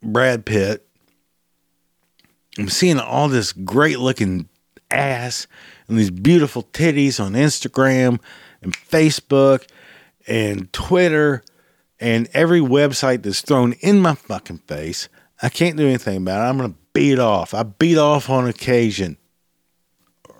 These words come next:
Occasionally every day. Occasionally three or four times a day. So on and so forth. So he comes across this,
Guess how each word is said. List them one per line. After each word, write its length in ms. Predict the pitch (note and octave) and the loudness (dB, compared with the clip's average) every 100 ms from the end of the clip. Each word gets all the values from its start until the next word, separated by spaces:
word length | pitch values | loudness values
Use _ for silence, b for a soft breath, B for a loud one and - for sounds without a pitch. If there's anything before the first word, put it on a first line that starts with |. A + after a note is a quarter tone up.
| _ _ | _ _
Occasionally 800 | - C#3+ - D3+ D#3+ B2+ C3 C3 | -12 -10 -2 0 0 0 -2 2
every 220 | B2 B2 | 2 2
day. 400 | A#2 A2 G2+ D#2 - _ _ _ _ _ | 2 0 -2 -6 -16 _ _ _ _ _
Occasionally 800 | G#2 - - C#3+ D#3+ D3 C#3+ C3 | -20 -18 -10 0 2 4 2 0
three 260 | - C#3 C#3 | 0 4 4
or 60 | |
four 220 | A2+ B2+ | 2 -2
times 360 | A#2 B2+ A#2+ A2 | -2 -2 -2 -2
a 60 | G#2+ | -2
day. 540 | G#2+ G#2+ G#2+ G#2+ F#2+ _ _ _ _ _ _ _ _ _ _ _ _ _ _ _ | 0 2 0 -2 -8 _ _ _ _ _ _ _ _ _ _ _ _ _ _ _
So 320 | - - D#3 B2+ | -4 0 0 0
on 120 | A#2+ | -4
and 100 | G#2+ | -6
so 200 | - G2+ | -6 -6
forth. 300 | - _ - _ b b b b b b - | -8 _ -20 _ b b b b b b -6
So 180 | F3+ | 0
he 80 | F3 | 0
comes 260 | - F3+ E3+ | 2 0 0
across 480 | E3 F3 D#3 D3+ - | 0 2 2 0 0
this, 380 | C#3 C3 - | 2 2 0